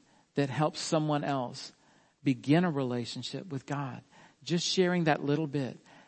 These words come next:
how a relationship with Christ begins with faith in the Savior. Right? He died for our sins. He rose from the dead. And anyone here who has that relationship with Christ, I mean, you can share that with someone.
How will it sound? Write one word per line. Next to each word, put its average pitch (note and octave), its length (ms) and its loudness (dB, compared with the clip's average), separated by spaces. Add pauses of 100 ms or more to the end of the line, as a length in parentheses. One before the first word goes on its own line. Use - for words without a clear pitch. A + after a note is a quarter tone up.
how D#3 240 2
a D3 80 2
relationship C3 720 -2
with D#3+ 140 -6
Christ C#3+ 360 -4
begins B2+ 540 -6 (340)
with C3 160 0
faith B2+ 420 0
in B2+ 120 -4
the B2+ 100 -6
Savior. C3+ 640 -10 (640)
Right? C#3 220 -4
He C3+ 140 -4
died A#2+ 360 0
for D3 140 -2
our D3 100 -2
sins. D#3 540 -8 (340)
He C#3 200 -2
rose A2+ 340 -4
from B2 220 -6
the B2+ 80 -4
dead. A2+ 380 -10 (760)
And - 100 -12
anyone F3+ 380 4
here D#3+ 220 4
who C3 300 0
has D#3 340 -2
that E3+ 120 2
relationship C#3 640 -2
with C3+ 140 -10
Christ, D3+ 640 -12 (600)
I C#3+ 60 -6
mean, C#3+ 340 0 (200)
you D#3 120 -2
can F3 180 -4
share E3 420 0
that D#3+ 180 2
with C3+ 160 -4
someone. C3 640 -4